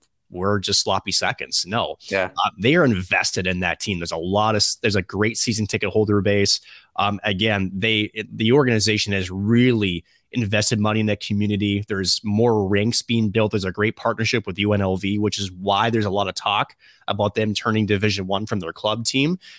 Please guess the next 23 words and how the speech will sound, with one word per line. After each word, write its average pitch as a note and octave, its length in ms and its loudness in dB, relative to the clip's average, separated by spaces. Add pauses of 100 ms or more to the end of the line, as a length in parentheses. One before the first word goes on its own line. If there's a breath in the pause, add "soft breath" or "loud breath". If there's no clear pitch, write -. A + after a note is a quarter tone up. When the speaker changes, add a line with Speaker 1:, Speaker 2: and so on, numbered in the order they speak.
(160 loud breath)
Speaker 1:
So G2+ 440 2 (420)
it's, A#2 260 -2
it's A#2+ 140 -2
a A#2+ 40 -2
growing A2 360 2
sport C3 500 2
in A2+ 100 0
a G#2+ 60 0
spot A#2 400 0
that G2 240 0 (540 soft breath)
has C3 180 2
historically C#3 420 2
had A#2 280 -2
some D#3+ 120 0
hockey C3+ 380 -2
history C#3+ 460 0
there, D3+ 180 2
again, B2 240 2
before A#2+ 420 0
the C3 100 0
Golden B2+ 280 2
Knights, B2 380 -2
but G2+ 300 -2